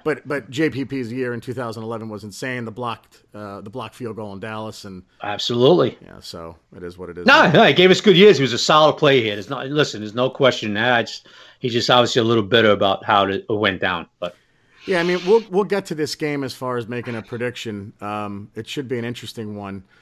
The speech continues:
Speaker 1: But, um, any, any other matchups that kinda jump out at you in this one, other than the fact that let's, uh, let's hope that Deshaun Jackson doesn't, uh,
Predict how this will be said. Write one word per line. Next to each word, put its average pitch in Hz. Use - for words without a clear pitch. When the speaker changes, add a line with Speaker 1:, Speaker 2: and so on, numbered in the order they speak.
Speaker 1:
But, 127
um, 120
any, 254
any 269
other 220
matchups 160
that 143
kinda 143
jump 131
out 127
at 139
you 143
in 143
this 143
one, 143
other 139
than 135
the 127
fact 131
that 123
let's, 123
uh, 120
let's 131
hope 139
that 113
Deshaun 127
Jackson 123
doesn't, 113
uh, 104